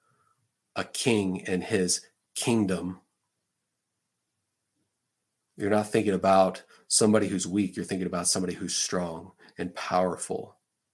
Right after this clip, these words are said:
who has great authority to wield and move people around and point armies. But when you think about a priest, it's different. Those aren't the same images that come to mind.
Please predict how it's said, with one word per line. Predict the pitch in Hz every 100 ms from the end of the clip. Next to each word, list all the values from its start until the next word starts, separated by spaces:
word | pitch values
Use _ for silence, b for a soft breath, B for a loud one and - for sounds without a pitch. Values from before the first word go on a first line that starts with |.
| _ _ _ _ _ _ _
who | 110
has | 113 113
great | - 101 101
authority | 92 - 110 107 95 92
to | - 90
wield | 85 92 87 82
and | - 87 85
move | 92 92 -
people | 98 95 85
around | 85 90 90 90 87 - b b b b -
and | 90 87 - b _
point | - 104 92 -
armies. | 92 90 85 87 - - - _ _ _ _ _ _ _ _ _ _ _ _ _ _ _
But | 92
when | 92
you | 92
think | 104 92
about | 90 87
a |
priest, | 90 - 95 92 - - -
it's | 101 -
different. | 92 - 92 _ _ _ _ _ _ _ _ _ _ _ _ _ _ _ _ _ _ _ -
Those | 101 90
aren't | 104 92
the | 85
same | - 95 90 87 b b _ -
images | 101 120 92 101 87
that | 92
come | - 92
to | 87
mind. | 90 92 90 -